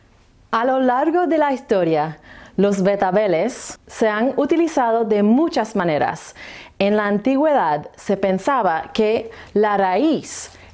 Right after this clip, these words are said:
era un remedio para los dolores y molestias. Los betabeles también se usaron para teñir telas.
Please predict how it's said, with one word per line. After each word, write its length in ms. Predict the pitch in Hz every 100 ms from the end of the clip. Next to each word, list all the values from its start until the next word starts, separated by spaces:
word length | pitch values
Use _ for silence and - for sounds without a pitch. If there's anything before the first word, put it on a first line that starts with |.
| -
era 300 | 233 277 311
un 260 | 262 277 247
remedio 640 | 233 233 214 175 156 170
para 240 | - 185 185
los 260 | 170 170
dolores 760 | 170 165 185 233 269 285 - - _
y 120 | 240
molestias. 960 | 233 202 165 - 151 139 180 - - - _ _ _ _ - - - - - - _ _ -
Los 400 | 175 208 302 -
betabeles 800 | 320 330 339 339 269 226 220 - -
también 760 | 214 202 202 262 320 180 180 -
se 200 | - 214
usaron 520 | 190 214 208 247 277
para 380 | - 226 247 240 - - -
teñir 800 | 233 226 247 311 214 220 - - _ _ _ _
telas. 640 | - 247 143 - - - -